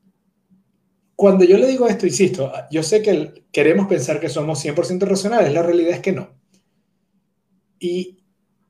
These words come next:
yo creo que por eso es que a muchos dueños de empresas les molesta esa noción, porque significa que no puedes reducirlo todo solamente a números.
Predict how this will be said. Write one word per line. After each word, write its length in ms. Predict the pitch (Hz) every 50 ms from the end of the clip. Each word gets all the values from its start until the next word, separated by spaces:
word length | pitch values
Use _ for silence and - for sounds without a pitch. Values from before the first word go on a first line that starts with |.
| _ _ _ _ -
yo 280 | 185 240 254 254 262
creo 240 | - 269 277 269 269
que 120 | - 220
por 220 | - - 170 170 180
eso 200 | 180 180 - 220
es 80 | 196 -
que 100 | - 165
a 40 | 147
muchos 800 | 151 165 175 175 - 202 196 202 196 190 - - - _ _ _ _ _ _ _ _ _ _ _ _ _ _ _
dueños 360 | - 139 143 160 170 190 196 190
de 60 | 175
empresas 420 | - - 175 165 156 - 190 185
les 120 | 180 160 151
molesta 380 | 135 127 131 135 135 - 196
esa 160 | 190 - 196
noción, 520 | 190 185 - - - 208 175 131 117 - - - _ _ _ _ _ _ _ _ _ _ _ _ _ _ _ _ _ _ _ _ _ _ _ _ _
porque 260 | - 170 175 - 170
significa 540 | 135 - 175 170 165 151 - 226 - 208 190
que 100 | 185 170
no 120 | 170 175
puedes 240 | - 196 202 202 202
reducirlo 600 | 208 208 190 185 - - 202 190 190 185 180 185
todo 280 | - 202 196 180 170 151
solamente 540 | - - 160 165 170 175 185 175 - -
a 60 | 143 127
números. 640 | 143 151 135 107 98 - - - - - _